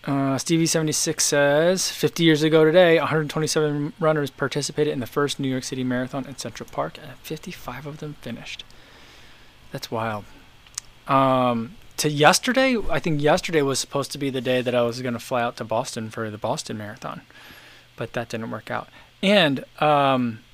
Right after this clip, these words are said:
uh, yeah, so, and, um, I forgot, I had booked a flight on Southwest, and I forgot to cancel it until, like, the last minute. So, like, two <laughs> hours before I was supposed to get on this flight, theoretically,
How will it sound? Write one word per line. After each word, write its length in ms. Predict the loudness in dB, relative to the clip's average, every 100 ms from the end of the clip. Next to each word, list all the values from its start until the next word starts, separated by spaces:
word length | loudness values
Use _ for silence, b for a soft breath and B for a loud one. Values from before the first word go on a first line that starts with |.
| _ -20 _ -20 -20 -20 -20 -20 -20 -20 -20 -20 -20 -20 -20 -20 -20 -20 -20 -20 -20 -20 -10
uh, 540 | -6 -4 -2 -2 -4 -4 -12 -20 -20 -20 B B B B -8
yeah, 180 | -4 -4
so, 180 | -4 -4 -2
and, 360 | -2 0 2
um, 420 | 2 2 0 -2 -8 -20 -20 -20 _ -20 _ -20 _ -20 -10
I 60 | -8
forgot, 400 | -6 -2 -2 -2
I 160 | -4
had 220 | -4 -8
booked 200 | -2 -2
a 60 | -2
flight 240 | -2 -2
on 140 | -2 -4
Southwest, 680 | -6 -6 -4 -4 -6 -12 -20 B B B B
and 80 | 2
I 120 | 2
forgot 380 | 2 2 4 4
to 100 | 0
cancel 480 | -6 -4 -4 -4 -8
it 100 | -10 -12
until, 300 | -6 -4 -2
like, 160 | -4 -6 -8
the 100 | -4
last 340 | -2 -2 -6
minute. 300 | -6 -6 -8
So, 240 | -8 -6 -4
like, 200 | -4 -8 -6
two 220 | -4 0
<laughs> 0 |
hours 320 | 2 2 -2
before 320 | -4 -2 2 2
I 40 |
was 120 | 0
supposed 320 | -6 -10 -8
to 80 | -8
get 160 | -4 -4
on 100 | -4
this 160 | -6
flight, 240 | -6 -6 -4
theoretically, 640 | -4 -2 -2 -4 -6 -6